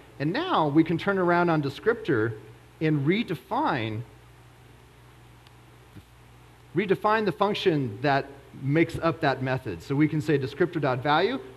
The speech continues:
is gonna be a new function. And then the last thing we need to do is we need to return that descriptor from our decorator. And the reason for that is, is that if we don't return anything, the, the decorator framework that, that is calling into us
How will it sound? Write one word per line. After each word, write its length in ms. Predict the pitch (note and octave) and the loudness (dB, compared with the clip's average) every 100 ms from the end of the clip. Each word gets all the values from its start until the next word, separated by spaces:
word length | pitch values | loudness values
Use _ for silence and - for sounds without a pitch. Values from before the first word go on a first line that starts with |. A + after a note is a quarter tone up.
| - - | -20 -6
is 80 | D3+ | -2
gonna 220 | F#3 G3 | 2 2
be 120 | F3+ F3+ | 2 2
a 60 | |
new 160 | F3 F#3+ | 2 0
function. 480 | - B2 - G2 D2 - - - - - | -2 -8 -6 -10 -12 -18 -20 -20 -20 -4
And 120 | D#3 | 0
then 80 | E3 | 2
the 80 | E3 | 2
last 260 | E3 G3+ | 4 2
thing 200 | A3 G3+ | 2 0
we 80 | F3+ | 2
need 160 | E3+ - | 2 0
to 60 | |
do 260 | C#3 D#3 E3 | 2 8 8
is 140 | D3+ | 6
we 100 | C#3+ | 2
need 160 | D#3+ D#3 | 0 0
to 120 | - | -2
return 540 | C3+ B2 - G3+ G#3+ G3 | -4 -4 -4 -4 -4 -2
that 160 | D#3 | -4
descriptor 680 | C#3 - F#3+ - - A2 G#2 - - - - | -6 -2 -2 -2 -2 -2 -2 -8 -20 -20 -12
from 200 | - E3+ | -2 0
our 140 | C#3+ C#3+ | 2 2
decorator. 640 | C#3 D3 C3 G#2 F2+ D#2+ - - - | 2 0 -2 -2 -4 -6 -10 -20 -10
And 100 | C#3+ | -2
the 40 | E3+ | 0
reason 280 | A#3+ A3+ | 0 -2
for 160 | A3+ F#3+ | -2 2
that 200 | E3+ D3 | 2 4
is, 320 | C#3 C3+ C3 - | 2 0 -2 -6
is 80 | B2+ | -4
that 140 | C#3+ | -2
if 120 | B2+ | -2
we 100 | D#3+ | -2
don't 280 | D3+ D#3 G3 | -2 -2 0
return 360 | F3+ - D#3 D3 | 0 0 0 0
anything, 540 | C3 A#2+ B2+ A#2 A2 - - - - C3+ | -2 -4 -6 -4 -6 -10 -20 -20 -14 -4
the, 120 | D3 - B2+ | -4 -4 -8
the 60 | |
decorator 540 | C3 F3+ F#3+ F3 F3 C3+ | 0 2 2 2 2 0
framework 540 | - E3+ E3 F#3 A3 | -2 -2 0 -2 -2
that, 220 | E3 C#3 | -4 -4
that 160 | C#3 C#3 | -4 -2
is 340 | C#3 B2 - - | -2 -4 -8 -16
calling 420 | - - D3+ D3 C3+ | -18 -6 -2 0 0
into 340 | D#3+ E3 E3+ | -2 0 -2
us 280 | F#3+ - | -2 -6